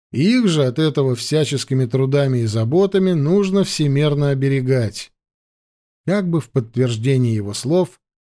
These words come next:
двадцать пятого декабря полк был поднят пораньше и под барабаны и свет факелов построен на одной из многочисленных площадей города.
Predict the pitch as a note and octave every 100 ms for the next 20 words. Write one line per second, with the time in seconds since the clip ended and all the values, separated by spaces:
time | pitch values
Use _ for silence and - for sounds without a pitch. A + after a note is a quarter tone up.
0 | - G#2 A#2 C3+ A2 A2 G2 A#2 G#2 F#2+
1 | F2+ F#2 A2 D#3 G3+ G#3 - G#3+ A3 F3
2 | C3+ F3+ D3 C3+ C3+ D3+ A#2+ - G2 D3
3 | G3+ F#3+ - F3 F3 A3+ A3 C3+ A2+ B2
4 | A#2+ A#2 E3 D3+ C3 A#2 B2 A#2+ - -
5 | F3+ E3+ F3 E3+ - G#2+ G2 - D3 G3
6 | G3 F#3 E3+ - _ _ _ G#2 D3+ G3
7 | C4+ C#4 G3 D#3+ C#3 C3 A#2+ G#3 G3+ G3
8 | F3+ - B2 A#2 - A#2+ D3+ D#3 B2+ A#2+
9 | B2+ A2 F#2+ F2 D#2